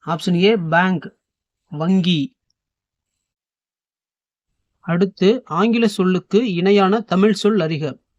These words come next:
ஆப்ஷன் பி, பேச்சாற்றல், எலகேஷன். அடுத்து,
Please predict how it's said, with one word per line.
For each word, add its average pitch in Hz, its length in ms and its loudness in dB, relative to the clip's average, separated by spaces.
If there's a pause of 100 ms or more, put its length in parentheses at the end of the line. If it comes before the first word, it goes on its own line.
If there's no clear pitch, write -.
(180)
ஆப்ஷன் 160 300 -6
பி, 226 300 -2
பேச்சாற்றல், 196 720 0 (640)
எலகேஷன். 180 640 0 (1200)
அடுத்து, 180 680 0